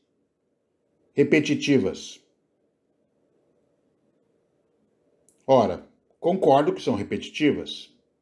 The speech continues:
mas simplórias não. É a pedagogia de Nossa Senhora. É preciso ter esse discernimento. Ela sabe e usa muito bem o método adequado para chegar ao objetivo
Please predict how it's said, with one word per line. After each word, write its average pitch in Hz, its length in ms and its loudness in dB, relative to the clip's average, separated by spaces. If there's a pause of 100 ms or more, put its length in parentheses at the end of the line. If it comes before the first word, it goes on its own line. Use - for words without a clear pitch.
(600)
mas 104 140 -10
simplórias 123 580 4
não. 139 380 -2 (3000)
É 101 60 -4
a 98 40 -2
pedagogia 110 880 2
de 120 120 -8
Nossa 107 260 -2
Senhora. 95 560 -8 (400)
É 92 100 -16
preciso 127 400 -4
ter 107 160 2
esse 113 200 -2
discernimento. 92 680 -6 (800)
Ela 107 220 0
sabe 127 400 2
e 131 60 2
usa 127 180 2
muito 127 240 2
bem 117 400 2
o 104 80 -8
método 104 680 -6 (160)
adequado 120 640 0
para 110 220 -6
chegar 110 500 -2
ao 104 100 0
objetivo 143 800 -2